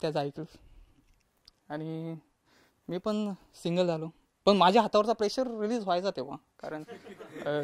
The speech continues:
ती मला असाइनमेंट देऊन द्यायची. आणि ब्रेकअप झाल्यानंतर हातावरचा प्रेशर डबल झाला. म्हणजे ती, तिने जे असाइनमेंट लिहून दिले होते ते पण फाडून गेली. आणि ती-, तिने लिहिलेले ते तर फाडले, माझे पण फाडले, मी लिहिले होते ते पण फाडले.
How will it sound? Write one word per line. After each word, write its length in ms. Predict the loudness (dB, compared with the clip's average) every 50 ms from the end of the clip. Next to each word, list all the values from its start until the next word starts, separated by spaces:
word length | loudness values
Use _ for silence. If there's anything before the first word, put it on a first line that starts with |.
| -2 -2
ती 40 | 2
मला 380 | 4 6 6 8 8 8 6 4 4
असाइनमेंट 380 | 0 2 2 2 2 2 2 2
देऊन 160 | 2 2 2
द्यायची. 300 | 2 2 0 -2 -6 -12 -14 -16 _ _ _ -20 -20 -18 -18 -18 -20 -20 -20 -20 _ _ _ _ _ -4
आणि 400 | -2 0 2 2 2 2 2 2
ब्रेकअप 320 | 4 4 6 6 6 4
झाल्यानंतर 500 | 6 4 4 2 2 2 0 0 0 0
हातावरचा 540 | 2 2 2 0 2 4 4 4 4 2 0
प्रेशर 280 | 2 2 2 4 4 4
डबल 280 | 4 6 6 6 4
झाला. 220 | 4 0 -4 -6 -8 -12 -16 _ _ _ _ _ _ _ _ _ _ _ _ _ _
म्हणजे 160 | -6 -4 -4 -4
ती, 540 | -2 -4 -2 -2 -2 -2 -2 -2 -2 -4 -4 -4
तिने 180 | -2 -2 0 2
जे 160 | 2 4 4
असाइनमेंट 420 | 4 2 4 2 2 2 4 4
लिहून 180 | 4 4 6 6
दिले 160 | 6 6 4
होते 280 | 4 4 2 -4 -6 -8 -12 _ _ _ _ _ _ _ -10
ते 40 | -8
पण 140 | -8 -8 -8 -6 -4
फाडून 200 | -4 -4 -4 -4
गेली. 180 | -6 -8 -10 -14 -18 _ _ _ _ _ _ -20 -18 -16 -14 -14 -12 -12 -10 -10 -10 -4 -2
आणि 180 | 0 0 0 -2
ती-, 200 | -4 -4 4 8
तिने 240 | 10 10 10 10
लिहिलेले 300 | 10 10 10 8 8 6
ते 80 | 4 6
तर 160 | 6 6 6
फाडले, 280 | 8 8 8 8 8 6
माझे 260 | 6 6 6 6 6
पण 180 | 8 8 8 10 10
फाडले, 260 | 8 8 8 6 4
मी 160 | 2 2 2
लिहिले 160 | 4 6 6
होते 160 | 6 6 6 4
ते 80 | 2
पण 160 | 2 2 0 0
फाडले. 300 | 0 -2 -2 -2 -6 -10